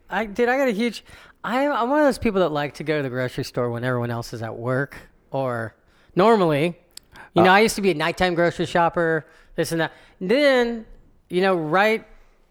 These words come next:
Speaker 1: I used to be able to, like, go to the store at one o'clock in the afternoon and it was never a big deal. Now it's always fucking crowded, dude.
Speaker 2: So the, the grocery store that's right next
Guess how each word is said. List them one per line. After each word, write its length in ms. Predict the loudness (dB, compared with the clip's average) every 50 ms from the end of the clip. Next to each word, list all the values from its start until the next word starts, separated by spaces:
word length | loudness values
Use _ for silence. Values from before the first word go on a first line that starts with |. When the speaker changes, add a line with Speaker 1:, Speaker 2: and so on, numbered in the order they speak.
| _ _ _ _ _ _ _ -20 -20 _ _ _ _ _ 0
Speaker 1:
I 60 | 2
used 260 | 2 2 2 0 -2 -4
to 60 | -4
be 360 | -4 -6 -6 -10 -14 _ -10 -4
able 240 | -2 0 0 0 -2
to, 120 | 0 2
like, 480 | 2 4 4 2 0 -4 -16 -20 -20 -20 _ _ _ -2
go 120 | 2 4 4
to 60 | 4
the 100 | 4 2
store 360 | 0 0 0 2 4 4 4 2
at 40 | 0
one 240 | 0 0 0 0 0
o'clock 400 | 0 -2 -2 0 -2 -2 -2 -2
in 100 | -2 0
the 120 | 0 0
afternoon 480 | 0 -2 -2 -2 -2 0 0 0 0 -2
and 20 |
it 140 | -2 -4 -4
was 180 | -4 -4 -4
never 440 | -2 -2 -2 0 0 0 -2 -2 -6 _ _ _ _ _ _ _ _ _ _ _ _ _ -4 -4
a 60 | -2
big 260 | 0 0 0 0 0
deal. 280 | 0 2 2 2 2 2
Now 280 | 0 0 0 2 0
it's 160 | 0 -2 -6 -10 -6 -2 0
always 480 | 2 2 4 4 4 2 2 0 -2
fucking 500 | -6 -6 -4 -2 -2 -2 -2 -4 -6 -6
crowded, 600 | -6 -4 -2 -2 0 0 0 -2 -2 -4 -8 -10 -10
dude. 140 | -8 -2 2
Speaker 2:
So 280 | 4 4 4 2 0 -4 -8
the, 280 | -4 -2 0 0 -2 -2 _ _ -4
the 160 | -2 -2 0
grocery 440 | 0 2 2 2 2 0 0 -2 -2
store 420 | -2 -2 -2 0 2 2 2 2 2
that's 400 | 2 0 0 -2 -2 -6 -12 -10
right 340 | -4 -2 0 0 0 -2 -4
next 580 | -4 -2 -2 -2 -4 -4 -6 -8 -8 -10 -14